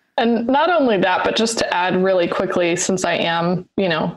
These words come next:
still postpartum, I think seven months postpartum still counts as, like, relatively early postpartum.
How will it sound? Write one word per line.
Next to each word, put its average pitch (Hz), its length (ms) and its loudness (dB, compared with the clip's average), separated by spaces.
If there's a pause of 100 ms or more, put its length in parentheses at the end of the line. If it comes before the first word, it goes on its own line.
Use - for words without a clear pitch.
still - 680 0
postpartum, 190 640 0
I 220 60 0
think 214 180 0
seven 185 280 0
months 180 200 0
postpartum 175 560 -2
still 185 260 0
counts 190 360 0
as, - 240 0
like, 214 160 0
relatively 190 680 2
early 190 280 2
postpartum. 190 800 0